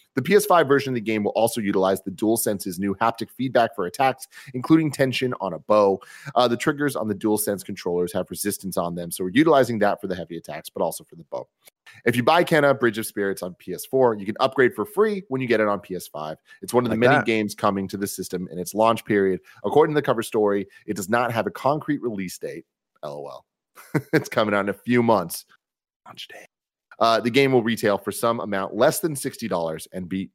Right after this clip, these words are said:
Speaker 1: and can be finished comfortably in a weekend. Cool. Fun.
Speaker 2: Yeah. I'm
Speaker 1: But
Speaker 2: telling you, I'm,
Speaker 1: whenever that
Speaker 2: it's, it,
Speaker 1: happens.
Speaker 2: it's, it's these super, I, I, I've said it many times before. It's the less, it's the least sexy stuff that I'm excited about.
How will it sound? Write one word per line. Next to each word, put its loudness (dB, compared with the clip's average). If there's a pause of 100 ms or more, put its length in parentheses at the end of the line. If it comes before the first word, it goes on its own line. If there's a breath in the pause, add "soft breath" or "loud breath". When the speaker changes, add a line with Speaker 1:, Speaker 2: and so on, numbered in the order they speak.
Speaker 1:
and -2
can 0
be -2
finished -4
comfortably -2
in -8
a -10
weekend. -18 (2000)
Cool. -2 (760)
Fun. -8
Speaker 2:
Yeah. 2 (1700)
I'm -2
Speaker 1:
But -6
Speaker 2:
telling 6
you, 4
I'm, 6
Speaker 1:
whenever 6
that 6
Speaker 2:
it's, 0
it, 0
Speaker 1:
happens. 0
Speaker 2:
it's, -2
it's 4
these 4
super, 0
I, 4
I, 6
I've 2
said 2
it 0
many 0
times -4
before. 2
It's -6
the 2
less, 4
it's -8
the 0
least -2
sexy -2
stuff -4
that -8
I'm -6
excited -4
about. -8